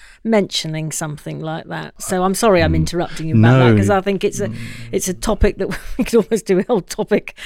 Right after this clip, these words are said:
Speaker 1: on that of a podcast. It's,
Speaker 2: Absolutely.
Speaker 1: uh, so, yeah, sorry,
Speaker 2: Yeah,
Speaker 1: please.
Speaker 2: no, no, please don't apologise. It, it's good that immediately that stirs that reaction in, in you these years later.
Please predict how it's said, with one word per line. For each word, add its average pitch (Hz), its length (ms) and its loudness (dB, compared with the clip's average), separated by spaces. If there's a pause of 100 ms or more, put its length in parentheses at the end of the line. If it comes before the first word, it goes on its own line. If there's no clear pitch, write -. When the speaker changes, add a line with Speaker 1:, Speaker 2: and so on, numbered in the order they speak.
(180)
Speaker 1:
on 190 140 4
that 190 140 4
of 170 80 -2
a 185 80 0
podcast. 185 640 -2 (320)
It's, 113 340 -4
Speaker 2:
Absolutely. 101 360 -6
Speaker 1:
uh, 87 200 -8
so, 175 360 0 (180)
yeah, 170 180 2
sorry, 160 400 0
Speaker 2:
Yeah, 110 220 6
Speaker 1:
please. 110 140 6
Speaker 2:
no, 127 240 6
no, 107 200 6
please 110 280 4
don't 95 120 4
apologise. 78 580 0
It, 80 340 -8
it's - 200 -12
good 85 280 -2
that 82 220 -4 (720)
immediately 87 800 -2 (560)
that 90 220 -10
stirs 82 440 -4
that 82 200 -4
reaction 82 520 -4
in, 80 320 -6
in 80 180 -6
you 82 380 -2
these 78 340 -6
years 78 240 -8
later. 87 460 -6